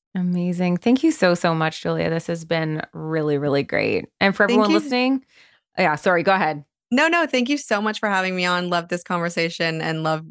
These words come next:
Speaker 2: you. <laughs>
Speaker 1: Yeah, thank you. And for everyone listening, thanks for taking time to hear another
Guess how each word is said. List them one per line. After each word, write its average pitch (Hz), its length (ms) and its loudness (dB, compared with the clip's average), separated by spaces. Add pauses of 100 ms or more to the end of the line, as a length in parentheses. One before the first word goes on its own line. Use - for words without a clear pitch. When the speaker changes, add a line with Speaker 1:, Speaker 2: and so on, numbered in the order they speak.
Speaker 2:
you. 160 480 -2 (140)
<laughs> - 120 -4
Speaker 1:
Yeah, 208 420 4
thank 208 380 -2
you. 190 140 2
And 165 320 0
for 220 80 0
everyone 220 360 2
listening, 233 720 0
thanks 208 300 0
for 240 280 2
taking 202 340 0
time 185 300 2
to 180 320 0
hear 170 440 2
another 175 640 2